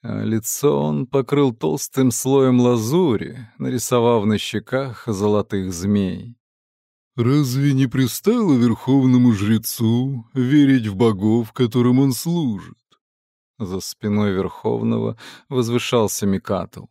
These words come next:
Speaker 1: и в простых одеждах младшего жреца он не выглядел сколь бы то ни было грозным.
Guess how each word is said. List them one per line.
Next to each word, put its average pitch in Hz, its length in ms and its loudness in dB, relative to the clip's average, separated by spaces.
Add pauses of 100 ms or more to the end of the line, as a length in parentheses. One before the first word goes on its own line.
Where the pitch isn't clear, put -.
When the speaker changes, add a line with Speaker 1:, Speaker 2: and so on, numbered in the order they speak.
(340)
Speaker 1:
и 156 120 -8
в - 120 -14
простых - 640 -4
одеждах 117 580 0
младшего 110 600 0
жреца 104 720 -4 (280)
он 139 320 -4
не 139 120 0
выглядел 92 600 -4
сколь 107 340 -2
бы 92 140 -2
то 104 120 -2
ни 101 140 2
было 95 240 0
грозным. 90 760 -4